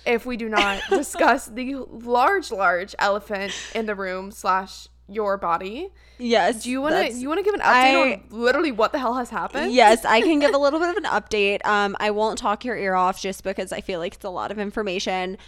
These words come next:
Speaker 2: Um, we haven't recorded in two weeks, and that's, like, kind of a long time for us. We typically record every week. We upload every Monday, and we've been a little bit silent on social media, so sorry about that. Um, yeah, big health update from me.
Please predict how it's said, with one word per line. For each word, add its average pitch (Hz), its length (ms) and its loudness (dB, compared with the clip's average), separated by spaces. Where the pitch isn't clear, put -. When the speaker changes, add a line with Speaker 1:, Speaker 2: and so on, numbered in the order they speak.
Speaker 2:
Um, 202 480 2
we 247 180 0
haven't 494 220 0
recorded 233 500 2
in 190 200 0
two 202 180 -4
weeks, 165 320 -4
and 202 100 -2
that's, 196 280 -2
like, 262 280 -2
kind 247 240 0
of 508 60 -4
a - 80 -4
long 190 340 0
time 175 340 -6
for - 120 0
us. 254 200 0
We 214 140 -6
typically 202 420 -4
record 185 400 -2
every 190 280 -2
week. 185 280 -4
We 185 120 -6
upload 185 340 -2
every 196 220 -2
Monday, 180 520 -2
and 226 360 6
we've 214 200 -2
been 208 140 -2
a 269 60 -4
little 339 160 0
bit 320 160 -2
silent 208 380 -2
on 208 140 -4
social 202 260 -6
media, 185 360 -2
so 196 120 -6
sorry 190 320 0
about 156 240 0
that. 170 320 0
Um, 175 560 2
yeah, 185 280 2
big 226 220 2
health 247 300 2
update 214 400 0
from 208 200 -2
me. 190 320 0